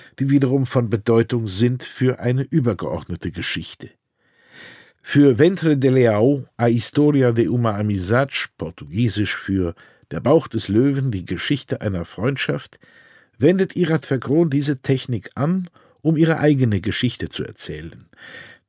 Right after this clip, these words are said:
Die Geschichte einer Schulfreundschaft in Berlin, die durch ihren Wegzug nach Angola zerbrach. Die traditionelle Sona-Zeichnung Ventre de Leão findet sich in einem großformatigen Raumbild auf dem Dach des Community-Pavillons von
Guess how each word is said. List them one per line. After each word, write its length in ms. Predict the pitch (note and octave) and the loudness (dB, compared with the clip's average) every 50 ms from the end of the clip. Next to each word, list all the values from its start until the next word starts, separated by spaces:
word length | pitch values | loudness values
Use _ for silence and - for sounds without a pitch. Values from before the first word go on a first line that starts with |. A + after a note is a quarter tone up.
| - - | -8 -6
Die 100 | G#2 - | -6 -6
Geschichte 460 | - F2 - - E3 E3 - - D3+ | -4 -6 -2 0 -2 -2 -2 -4 -4
einer 240 | A#2+ C3 C3 B2 G#2+ | -2 0 0 0 0
Schulfreundschaft 1040 | - - - C#3 C#3 C#3 C3 - - - A#2+ A#2+ A#2 A2+ - - C#3 C3 - - | -2 -4 0 2 2 2 2 -2 -4 -2 -2 -2 0 -2 -2 -2 -2 -4 -4 -4
in 140 | - B2+ A2+ | -4 -2 0
Berlin, 480 | F#2+ G#2+ G2 F#2 F#2+ A2 C3 C#3+ D3 C#3 | 0 0 0 0 -2 -2 -2 -2 -2 -2
die 160 | C3+ B2 A#2 | -2 -2 -2
durch 280 | - A#2 G#2+ - - - | 0 -2 -2 -2 -4 -8
ihren 240 | F2+ F#2+ F2 E2+ - - | -6 -6 -6 -8 -4 -6
Wegzug 540 | G#2+ G2 - - - - - C#3 C3 - | -6 -6 -6 -8 -6 -2 -2 -2 -4 -4
nach 180 | - A2 G#2 - | -6 -8 -6 -4
Angola 440 | A2+ A#2 G2 F#2 G#2+ A2 A2+ G2 - | -4 -4 -2 0 0 2 2 0 0
zerbrach. 600 | - - B2+ A#2 - E2+ D2+ - - - - - _ _ _ _ _ _ _ - _ _ _ _ _ _ _ _ _ | -2 -4 -4 -4 -6 -10 -10 -10 -12 -16 -18 -20 _ _ _ _ _ _ _ -20 _ _ _ _ _ _ _ _ _
Die 180 | - G#2+ B2+ B2 | -2 0 0 0
traditionelle 800 | - - C3 C#3+ D3+ D#3 C3 - - C#3 C3 C#3 D3 E3+ E3+ D3+ | 2 2 0 2 2 -2 -2 0 2 2 4 4 4 4 4 2
Sona-Zeichnung 1080 | A2+ G2+ A2+ C#3 D#3 D#3+ D3+ B2+ - - C3 B2+ B2+ - - A#2+ A#2+ A2+ G#2 D2 E2+ F2+ | 2 2 2 2 2 2 0 0 0 0 0 0 0 0 0 -2 0 0 0 -2 0 2
Ventre 400 | A2+ C3 D3 C3 - C3 B2 A#2 | 2 2 2 0 0 0 2 2
de 120 | A2 A2 | 2 2
Leão 580 | G#2 G#2 G#2 G2 F2 F#2 G2 A2 B2 B2+ A#2+ _ _ | 2 2 0 0 0 2 2 2 2 0 -2 _ _
findet 440 | - - - B2+ B2+ B2 B2+ A2+ - | -10 -2 0 0 2 0 -2 -2 -2
sich 320 | - - A2 - - - | -2 -2 -2 -4 -4 -6
in 120 | - G#2 | -6 -6
einem 380 | - - G2+ G2+ G2 F2+ F2+ F2 | -4 -4 -4 -2 -2 -4 -4 -6
großformatigen 1040 | - G#2 A2 A#2 A#2 - - B2 A2 G2+ G2+ G2+ F#2+ F#2 - - F#2+ - - G2 F#2 | -2 0 2 2 2 0 -2 -2 -2 0 0 -2 -2 -4 -4 -6 -6 -6 -4 -6 -4
Raumbild 680 | E2 G2 G2+ G#2+ A2+ A2 G2+ F#2 G#2+ A2 B2+ B2+ - - | -2 -2 0 2 2 0 0 0 0 0 0 0 -4 -10
auf 140 | D#2+ F#2 - | -12 -10 -8
dem 180 | F#2 E2 D2 | -8 -10 -6
Dach 220 | - - A#2+ B2 - | -4 -4 -4 -4 -4
des 200 | - G#2+ - - | -6 -8 -8 -8
Community-Pavillons 1200 | - - A1+ A#1 D#2+ A2 B2+ C3+ A#2+ - - A2+ - A2 G2+ G2 G#2 G2 G2 F#2+ F#2+ F#2+ G2 - | -12 -14 -10 -6 -2 -2 0 -2 -2 -4 -6 -6 -4 -4 -4 -2 -4 -4 -4 -4 -4 -6 -6 -8
von 280 | - - - G2 F#2 E2+ | -10 -8 -6 -6 -6 -8